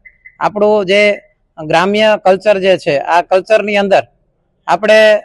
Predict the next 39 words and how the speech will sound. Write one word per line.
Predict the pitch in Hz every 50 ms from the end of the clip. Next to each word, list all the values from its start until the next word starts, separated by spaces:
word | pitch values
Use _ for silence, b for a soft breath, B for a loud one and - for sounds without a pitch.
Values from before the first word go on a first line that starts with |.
| _ _ -
વર્ષો | 160 180 - - 226 220
થયા | - 208 208 196 156 143
છૂટાછેડા | - - 185 - 208 202 - 208 208 208 202
કે | 180 202
લગ્ન | 190 180 196 185 190 202
હોય | 190 190 202 180 147 131
તો | - _ _ 185 185
પંચ | - _ 190 208 226 - 220
ભેગો | 175 160 175 185 180 208 202
થઈ | - 208 202 160 135 - _ _ _ _ _ -
અને | 180 202 202 196 196
આ | 190 175 185 196 196
સોલ્યુશન | - - 190 202 208 190 - 208 190
કરી | 156 185 190 208 208
નાખતા | 196 190 180 - - 185
હતા, | 170 170
પરંતુ | 160 160 180 190 208 214 202 214
હવે | 202 175 175 190 208 214 214 208 _ _ _ _ _ _
જો | 180 202
આ | 220 220 214
કાયદો | 214 208 214 214 202 214
આવશે | 202 180 185 202 185 - 185 147 120 - _ _ _ _ _ _
તો | - 175
દરેક | 170 170 185 208 220 214 202
વ્યક્તિએ | 202 208 196 - 214
ફરજિયાત | 196 - 196 190 208 190 180 208 202 175
લગ્ન | 180 180 185 185 185 202 214 208
તેમજ | 196 196 196 196 196 175 -
છૂટાછેડાની | 233 175 - 202 196 - 196 196 196 196 190 196
નોંધણી | 196 180 175 175 180 196 196 175
કરાવવી | - 180 175 190 196 202
પડશે | 180 175 185 165 - 175 170 160 - _ _ _ _ _ _ -
અને | 196 202
જેને | 160 139 170 196 226 240
કારણે | - 220 208 202 190 170 147 135 - _ _ _
અશિક્ષિત | - 175 208 202 - 208 208 196 - - 208 202 - _ _ -
ગ્રામ્ય | 151 160 165 185 196 202
વિસ્તારના | 202 202 185 - _ 214 196 196 190
લોકો | 180 175 180 180 - - 196 180 147